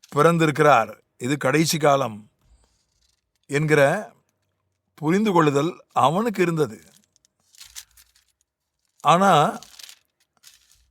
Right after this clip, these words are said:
அன்னாள்னு ஒருத்தி தேவாலயத்துல இருந்தா, அவளுக்கும் அந்த புரிந்து கொள்ளுதல் இருந்தது. இயேசு கிறிஸ்துவ அவளும்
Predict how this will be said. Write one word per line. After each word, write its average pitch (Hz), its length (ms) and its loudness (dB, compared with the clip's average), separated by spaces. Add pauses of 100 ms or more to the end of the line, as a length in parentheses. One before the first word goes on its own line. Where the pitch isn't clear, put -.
(420)
அன்னாள்னு 202 580 4
ஒருத்தி 170 340 2 (2000)
தேவாலயத்துல 143 720 4
இருந்தா, 123 300 -4 (960)
அவளுக்கும் 214 400 2
அந்த 180 140 0
புரிந்து 156 300 -4
கொள்ளுதல் 135 260 -2
இருந்தது. 113 360 -10 (1300)
இயேசு 143 280 -2
கிறிஸ்துவ 139 340 -4 (1000)
அவளும் 147 540 2